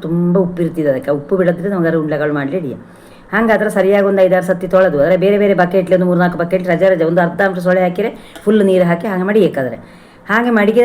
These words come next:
ಉಂಡ್ಲಕಾಳು ಅದರ ನೀರಿನ ಇಂದು ದೆಪ್ಪ ತೆಗೆದು ಅದನ್ನ ಮತ್ತೆ ಬೇರೆ ಒಳ್ಳೆ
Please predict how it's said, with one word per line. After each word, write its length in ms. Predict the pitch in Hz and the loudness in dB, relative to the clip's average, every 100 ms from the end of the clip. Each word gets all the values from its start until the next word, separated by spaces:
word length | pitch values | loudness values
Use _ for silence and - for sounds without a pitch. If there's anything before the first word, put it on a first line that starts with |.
| 233 | 4
ಉಂಡ್ಲಕಾಳು 420 | 202 202 202 196 190 | 2 2 2 0 0
ಅದರ 180 | 165 180 175 160 151 151 | 0 2 4 2 0 2
ನೀರಿನ 240 | 190 214 196 | 2 2 2
ಇಂದು 140 | 175 | 2
ದೆಪ್ಪ 160 | 175 175 170 | 0 2 0
ತೆಗೆದು 240 | 165 165 240 - - - | 0 -2 -2 -4 -10 -12
ಅದನ್ನ 200 | 151 156 | -8 -6
ಮತ್ತೆ 140 | 156 160 156 | -4 -2 0
ಬೇರೆ 120 | 160 | 2
ಒಳ್ಳೆ 160 | 151 165 | 2 2